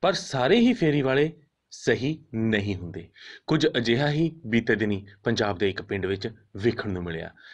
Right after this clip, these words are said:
ਜਿੱਥੇ ਇੱਕ ਮਿੰਨੀ ਟਰੱਕ ਤੇ ਸਵਾਰ ਹੋ ਕੇ ਕਈ ਫੇਰੀ ਵਾਲੇ ਪਿੰਡ ਦੇ ਵਿੱਚ ਮੰਗਣ ਵਾਸਤੇ ਪਹੁੰਚੇ ਤੇ ਉੱਥੇ ਦੇ ਇੱਕ ਬੁੱਧੀਜੀਵੀ ਨੇ ਜਦੋਂ ਉਹਨਾਂ ਨੂੰ ਸਵਾਲ ਕੀਤਾ ਕਿ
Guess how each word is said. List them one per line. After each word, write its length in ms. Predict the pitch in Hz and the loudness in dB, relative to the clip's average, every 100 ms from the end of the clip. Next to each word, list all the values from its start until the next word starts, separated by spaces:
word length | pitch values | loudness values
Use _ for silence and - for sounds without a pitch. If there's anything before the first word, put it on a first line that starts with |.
| - 110 | -16 -4
ਜਿੱਥੇ 320 | 127 131 180 | -4 2 0
ਇੱਕ 260 | 170 165 - - _ - | 4 0 0 -12 _ -4
ਮਿੰਨੀ 260 | 127 185 233 | 2 4 4
ਟਰੱਕ 220 | 196 - | 2 2
ਤੇ 140 | 175 | 0
ਸਵਾਰ 340 | - 113 113 110 | 0 0 0 0
ਹੋ 140 | 113 | -2
ਕੇ 140 | 113 | -2
ਕਈ 280 | 107 127 175 | 0 2 2
ਫੇਰੀ 260 | 208 160 139 | 4 4 4
ਵਾਲੇ 220 | 113 98 | 2 0
ਪਿੰਡ 260 | 98 107 104 | 0 -2 0
ਦੇ 120 | 107 | 0
ਵਿੱਚ 220 | 104 117 - _ 113 | -2 -4 -12 _ -2
ਮੰਗਣ 360 | 139 123 104 | 0 2 0
ਵਾਸਤੇ 300 | 92 87 - | 0 -4 -6
ਪਹੁੰਚੇ 420 | 87 101 104 98 - - - - | -6 -6 -6 -8 -10 -18 -20 -2
ਤੇ 80 | 127 | 2
ਉੱਥੇ 300 | 131 135 127 | 4 2 0
ਦੇ 80 | 113 | 0
ਇੱਕ 220 | 104 104 | -2 -4
ਬੁੱਧੀਜੀਵੀ 540 | 90 104 123 117 110 | -4 -2 -2 -2 -2
ਨੇ 100 | 117 | -2
ਜਦੋਂ 280 | 104 95 104 | -2 -2 -4
ਉਹਨਾਂ 200 | 95 104 | -4 -4
ਨੂੰ 200 | 107 101 - - | -4 -6 -14 -20
ਸਵਾਲ 460 | - - 95 98 131 | -16 -6 0 2 0
ਕੀਤਾ 380 | 135 127 135 135 - - - | -2 -4 -2 -2 -8 -20 -6
ਕਿ 140 | 120 | -4